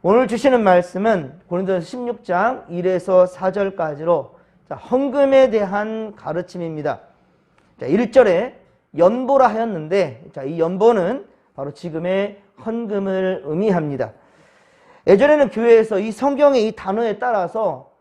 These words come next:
어, 헌금을 연보라고 하였고, 연보괴라고 그렇게 표현도 하였습니다. 자, 연보란 한자로 풀어본다면 자신의 재물로 남을 돕는다.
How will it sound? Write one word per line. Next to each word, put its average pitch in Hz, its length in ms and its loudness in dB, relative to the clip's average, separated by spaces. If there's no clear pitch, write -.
어, 127 540 -8
헌금을 226 480 -2
연보라고 202 540 2
하였고, 143 600 -4
연보괴라고 190 1080 2
그렇게 196 640 0
표현도 233 340 -2
하였습니다. 175 680 -2
자, 180 120 -2
연보란 233 800 4
한자로 302 680 2
풀어본다면 202 1300 -2
자신의 262 760 -4
재물로 214 720 0
남을 190 380 -4
돕는다. 202 640 -4